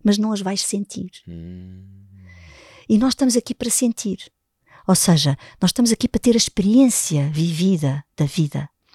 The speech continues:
Speaker 1: Nós estamos aqui para voltar a sentir partes de nós que por gelo, por congelamento, por impossibilidade, porque não foram compatíveis com a nossa supervisão, pela dor, pelo choque, pelo trauma, foram congeladas e foram postas para trás. Então,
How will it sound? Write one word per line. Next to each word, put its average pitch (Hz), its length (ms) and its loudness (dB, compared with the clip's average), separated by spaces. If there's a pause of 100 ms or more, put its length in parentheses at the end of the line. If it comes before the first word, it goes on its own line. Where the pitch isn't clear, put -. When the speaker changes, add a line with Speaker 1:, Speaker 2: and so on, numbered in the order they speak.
(140)
Speaker 1:
Nós 147 80 -2
estamos 185 240 0
aqui 214 180 -2
para 208 200 2
voltar 196 500 0
a 185 40 4
sentir 214 560 0
partes - 420 -2
de 190 100 -6
nós 160 440 -2 (460)
que - 80 -2
por 269 280 2
gelo, 190 520 4
por - 140 -2
congelamento, 196 640 2
por 214 120 0
impossibilidade, 226 840 4
porque - 200 -8
não 208 80 0
foram 247 240 2
compatíveis 214 520 0
com - 120 -2
a - 20 2
nossa 202 220 0
supervisão, 175 760 0 (760)
pela 202 240 4
dor, 165 260 0 (540)
pelo 190 180 2
choque, - 440 2 (420)
pelo 190 240 0
trauma, 175 560 2 (320)
foram 277 360 4
congeladas 190 680 -2
e 208 60 -6
foram 233 220 -2
postas 226 340 -6
para 247 180 -6
trás. 202 480 -10
Então, 202 340 0